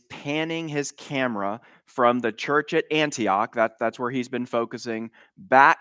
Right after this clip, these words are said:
to the, the church in Jerusalem. So we're gonna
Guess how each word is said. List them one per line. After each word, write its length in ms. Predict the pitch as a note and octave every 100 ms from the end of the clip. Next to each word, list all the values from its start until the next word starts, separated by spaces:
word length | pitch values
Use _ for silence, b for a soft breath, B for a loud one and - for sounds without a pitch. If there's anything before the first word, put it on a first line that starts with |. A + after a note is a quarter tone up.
| -
to 480 | - D#3 A2+ G2+ G#2+
the, 240 | A2 A2 -
the 140 | A#2
church 560 | - - C#3 B2 B2 -
in 320 | B2 A#2 A2+
Jerusalem. 680 | G#2+ A2+ A2+ A#2 - F2+ - _ _ _ _ _
So 160 | - A#2+
we're 240 | - B2+
gonna 260 | C#3+ D3+